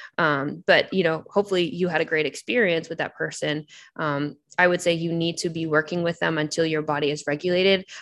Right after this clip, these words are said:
I hope that they're encouraging you, encouraging you to get blood work, um, you know, eight weeks or so post show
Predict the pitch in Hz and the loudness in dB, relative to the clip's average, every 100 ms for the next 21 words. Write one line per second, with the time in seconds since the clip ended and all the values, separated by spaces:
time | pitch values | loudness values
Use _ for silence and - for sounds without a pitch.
0 | - 147 151 - 165 170 170 165 170 165 | -14 -6 -6 -4 0 2 2 2 2 2
1 | 170 170 165 _ _ _ - 180 175 170 | -2 -4 -6 _ _ _ -2 -2 4 2
2 | 180 170 165 175 170 - 156 156 175 208 | 4 2 0 -2 -4 -2 -2 2 4 4
3 | - - - - 160 147 143 147 - 170 | 0 -16 -20 -6 -2 -2 -2 -8 -4 0
4 | 151 - 170 165 170 - 170 - 165 160 | 0 0 -4 -2 -4 -2 -4 2 2 2
5 | - 151 147 196 190 185 | 0 -2 2 4 6 4